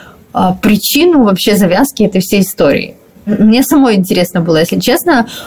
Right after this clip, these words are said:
Мы вот когда происходили эти все события, первый месяц, когда мы искали Александра, было потом желание написать книгу. Потому что ты вставал в шесть утра, и ты до двенадцати ночи, ты был на каких-то телефонных разговорах, в поисках, и тебе рассказывали какие-то все версии,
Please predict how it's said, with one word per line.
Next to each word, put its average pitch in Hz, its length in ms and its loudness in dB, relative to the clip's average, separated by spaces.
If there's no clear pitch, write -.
Мы 196 220 4
вот 202 160 0
когда 196 240 0
происходили 196 540 0
эти 185 120 -2
все - 140 -6
события, 240 460 0
первый 190 280 2
месяц, 214 360 0
когда 196 240 2
мы 185 100 4
искали 185 300 0
Александра, 247 540 0
было 202 240 2
потом 196 240 0
желание 208 380 4
написать 214 380 -2
книгу. 196 460 2
Потому 208 120 0
что - 80 -4
ты 247 60 2
вставал 220 300 0
в - 120 -8
шесть 233 220 0
утра, 220 340 0
и 403 140 2
ты 220 120 0
до 196 120 2
двенадцати 202 480 0
ночи, 220 320 0
ты 190 100 -2
был 196 160 2
на 190 100 4
каких-то 185 380 -2
телефонных 185 560 0
разговорах, 190 640 0
в - 40 -20
поисках, 208 680 0
и 190 40 2
тебе 190 240 -2
рассказывали 214 560 0
какие-то 208 420 -2
все - 220 -2
версии, 180 760 0